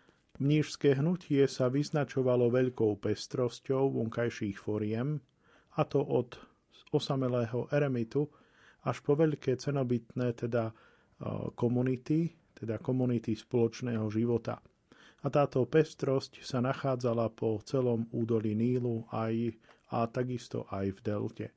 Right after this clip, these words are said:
Dve mená sa zvlášť spájajú so zrodom tohto hnutia. Anton, ktorý sa stal otcom pustovníckej podoby mníštva, a Pachomios, ktorý sa stal otcom cenobitskej podoby mníštva.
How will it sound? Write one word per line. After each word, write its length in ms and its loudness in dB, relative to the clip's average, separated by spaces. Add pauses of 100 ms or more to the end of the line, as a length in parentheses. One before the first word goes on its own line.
(760)
Dve 260 0
mená 320 2
sa 160 -2
zvlášť 640 -2
spájajú 640 2
so 160 4
zrodom 460 2
tohto 420 -2
hnutia. 560 -2 (240)
Anton, 560 0
ktorý 380 -2
sa 160 -8
stal 320 -4
otcom 500 -4 (320)
pustovníckej 920 -2
podoby 340 -2
mníštva, 720 -2 (640)
a 60 0
Pachomios, 1080 0
ktorý 300 0
sa 160 -4
stal 340 -4
otcom 720 -2
cenobitskej 960 -4
podoby 400 -2
mníštva. 560 -2